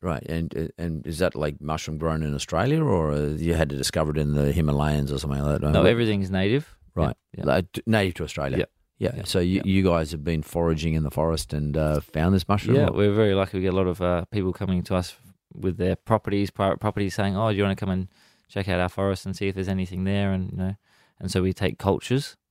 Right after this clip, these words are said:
Speaker 2: Um, we've taken cultures from properties in the Blue Mountains for a mushroom called turkey tail, which is in one of our extracts.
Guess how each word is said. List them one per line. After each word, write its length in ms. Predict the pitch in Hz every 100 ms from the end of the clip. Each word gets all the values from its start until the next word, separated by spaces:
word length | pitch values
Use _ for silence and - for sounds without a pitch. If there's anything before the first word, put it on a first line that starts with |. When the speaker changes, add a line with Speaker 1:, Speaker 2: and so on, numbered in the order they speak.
| _
Speaker 2:
Um, 200 | - 92
we've 100 | 92 85
taken 200 | 90 90
cultures 360 | 98 - 85
from 360 | - 90 90 95 _ _ _ -
properties 340 | 98 92 92
in 40 | 95
the 60 | 87
Blue 220 | 98 92
Mountains 380 | 95 98 95 -
for 120 | 90
a 60 |
mushroom 300 | 90 92 90
called 240 | 87 87 85
turkey 280 | 107 107 113
tail, 300 | 113 107 98
which 160 | 90
is 80 | -
in 100 | 90
one 120 | 90
of 60 | 90
our 180 | 85 85
extracts. 580 | - - 107 104 -